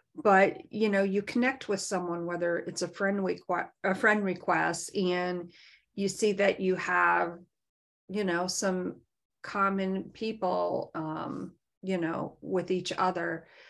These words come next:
And some of the people that I know very well, obviously some that I don't, it's just impossible to know everyone who's on a more personal level on,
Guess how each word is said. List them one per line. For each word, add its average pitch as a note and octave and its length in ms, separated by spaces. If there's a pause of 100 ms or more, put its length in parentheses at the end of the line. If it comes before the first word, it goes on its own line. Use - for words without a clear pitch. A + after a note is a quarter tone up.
(360)
And G#3 380
some D4 280
of G4+ 80
the F#4+ 80
people C4+ 300
that G#3+ 160
I G3+ 60
know G3 200
very F#3+ 320
well, F3+ 420
obviously F#3+ 380
some F#3 480
that F3+ 180
I E3+ 100
don't, F#3+ 440
it's F3+ 220
just - 200
impossible F#3+ 640
to - 120
know F3 260
everyone E3+ 500
who's F3 580 (580)
on F3+ 140
a - 20
more F3 300
personal F3 420
level F3+ 240
on, E3 220